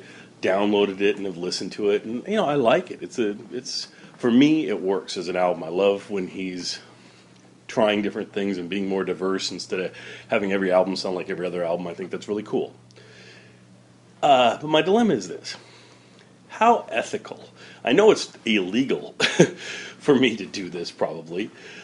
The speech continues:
but how ethical is it, considering I'm a huge fan, I have a hard time waiting for the album to actually come out. I'm buying the album anyway. So the album is ordered on Amazon, gonna come to me, all of that.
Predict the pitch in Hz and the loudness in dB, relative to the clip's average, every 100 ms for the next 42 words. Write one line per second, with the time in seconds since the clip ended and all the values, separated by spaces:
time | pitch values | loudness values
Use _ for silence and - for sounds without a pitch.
0 | - - 151 - 180 190 - 160 156 151 | -14 0 2 2 -2 -2 4 4 4 -4
1 | - 82 80 82 80 - - - - - | -4 -8 -8 -8 -10 -12 -20 -20 -20 -20
2 | - - - - - 123 156 143 120 107 | -20 -20 -20 -12 0 0 2 2 2 2
3 | 190 185 - 101 104 101 - 87 87 - | -2 -6 -2 0 0 -2 -4 -4 -4 0
4 | 160 151 143 101 101 104 104 101 92 92 | 0 0 -4 0 0 0 -4 -6 -2 0
5 | 98 95 87 95 - - - - 78 - | 0 -4 -6 -6 -6 -10 -10 -10 -12 -14
6 | - - - 113 95 98 117 170 190 160 | -20 -20 -8 -4 0 4 6 6 4 6
7 | 135 120 107 92 82 - - - - - | 4 2 0 -4 -6 -10 -14 -18 -20 -20
8 | - - - - - 95 95 101 139 135 | -20 -20 -20 -6 2 2 4 4 4 4
9 | 123 - - _ _ - - - 92 - | 2 -4 -20 _ _ -20 -20 -12 -10 0
10 | 107 151 160 131 123 113 107 110 107 107 | 6 8 8 6 6 4 4 4 4 2
11 | 104 101 107 - 131 127 123 117 113 107 | 0 -4 -4 0 2 4 6 4 2 -4
12 | - - - - - 101 135 98 76 80 | -12 -20 -20 -20 -4 0 2 0 -6 -12